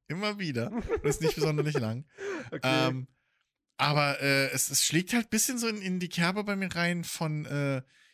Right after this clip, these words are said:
Speaker 1: irgendwie hier, äh, äh, How to Survive zwei, was ich ja damals auch ganz geil fand. Äh, nur
Speaker 2: Mhm.
Speaker 1: halt jetzt hast du eine Open,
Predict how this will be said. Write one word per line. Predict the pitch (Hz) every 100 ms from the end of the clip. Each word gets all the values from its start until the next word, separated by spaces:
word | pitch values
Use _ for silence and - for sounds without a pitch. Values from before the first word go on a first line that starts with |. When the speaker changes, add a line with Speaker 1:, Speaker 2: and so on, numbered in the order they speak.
| -
Speaker 1:
irgendwie | 147 143 151 135
hier, | 147 139 -
äh, | 131 127
äh, | 123
How | 143
to | -
Survive | 156 135 127 127
zwei, | - - 117 165
was | 170
ich | 147
ja | 135
damals | 120 113
auch | 131 -
ganz | 165 -
geil | 151 165
fand. | - 156 202 - _ _ _ _ _ _ 127
Äh, | 135
nur | 139 143
Speaker 2:
Mhm. |
Speaker 1:
halt | 147
jetzt | 139 131
hast | 143 -
du |
eine | 127 123 123
Open, | 123 135 - 165 156